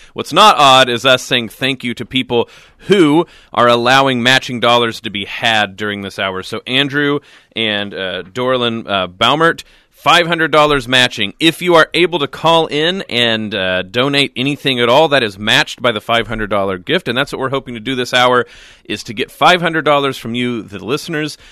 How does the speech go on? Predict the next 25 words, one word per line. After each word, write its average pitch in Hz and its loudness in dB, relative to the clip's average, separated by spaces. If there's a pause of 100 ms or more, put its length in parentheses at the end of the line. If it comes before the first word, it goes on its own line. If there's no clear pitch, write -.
(140)
so 220 4
that 165 4
we 139 -2
can 117 -4
match 113 0
this 110 -6
five 107 0
hundred 101 -10
dollars 98 -6
from 98 -12
Andrew 90 -6
and 92 -8
Dorlin. 104 0
So 95 -12
five 120 0
one 123 -4
five 117 -2
two 156 -4
two 139 -8
three 139 -4
eleven 123 -2
fifty 120 -8
to 101 -10
call 120 0
in. 127 0